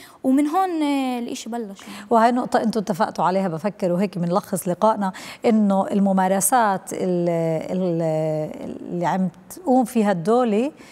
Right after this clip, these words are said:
Speaker 2: هي اللي أدت لتغيير فيكو كجيل
Speaker 1: حرفيا.
Speaker 2: شاب، وهي اللي أدت لأنكم أنتوا تطلعوا أكتر للشارع وتطلعوا أكتر للراي وتعبروا عن حالكم وتعبروا عن مفاهيمكم،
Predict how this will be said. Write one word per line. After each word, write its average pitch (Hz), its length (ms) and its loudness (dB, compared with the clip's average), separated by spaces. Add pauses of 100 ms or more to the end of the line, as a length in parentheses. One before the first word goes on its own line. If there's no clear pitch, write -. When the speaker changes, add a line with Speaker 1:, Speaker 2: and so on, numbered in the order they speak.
(240)
Speaker 2:
هي 254 120 2
اللي 220 300 2
أدت 175 600 -2 (300)
لتغيير 196 880 2
فيكو 196 580 0
كجيل 175 440 2
Speaker 1:
حرفيا. 160 180 -4
Speaker 2:
شاب، 190 380 0 (680)
وهي 208 520 2
اللي 233 260 2
أدت 208 340 0
لأنكم 196 300 0
أنتوا 220 220 0
تطلعوا 220 440 2
أكتر 214 300 0
للشارع 196 520 0
وتطلعوا 208 460 0
أكتر - 300 -2
للراي 196 540 2
وتعبروا 214 520 0
عن 196 160 0
حالكم 202 440 -2
وتعبروا 190 460 0
عن 190 200 0
مفاهيمكم، 233 560 0